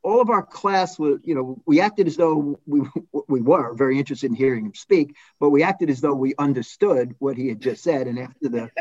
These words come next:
<laughs> after the colloquium, we all said to him, "What was he talking about? We have no idea." Now, what is this about the screwdriver and the difference between a discriminative stimulus? We thought we, uh, w-,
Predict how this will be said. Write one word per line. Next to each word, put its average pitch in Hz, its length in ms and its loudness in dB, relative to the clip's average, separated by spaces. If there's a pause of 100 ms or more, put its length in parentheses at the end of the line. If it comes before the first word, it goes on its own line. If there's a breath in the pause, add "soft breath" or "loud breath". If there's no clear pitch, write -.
(100)
<laughs> - 200 -14
after 135 460 -4
the 131 180 -2
colloquium, 156 580 0
we 143 100 0
all 151 120 2
said 147 220 -4
to 147 100 -2
him, 120 180 -8 (300)
"What - 200 -6
was 117 180 -6
he - 160 -4
talking 113 520 -8
about? 107 360 -14
We 143 140 -4
have 123 140 -10 (100)
no 139 400 -6 (180)
idea." 117 440 -6 (380 soft breath)
Now, 120 100 -6
what 175 180 -4
is 190 80 -8
this 202 120 -10
about 170 300 -8
the 160 100 -8
screwdriver 165 760 -6
and 117 180 -4
the 113 80 -4
difference 160 320 -4
between 151 320 -6
a 135 60 -4
discriminative 175 540 -12
stimulus? 151 480 -4 (440)
We 202 140 2
thought 175 300 0
we, 156 320 -4
uh, 131 180 -4 (400)
w-, - 180 -14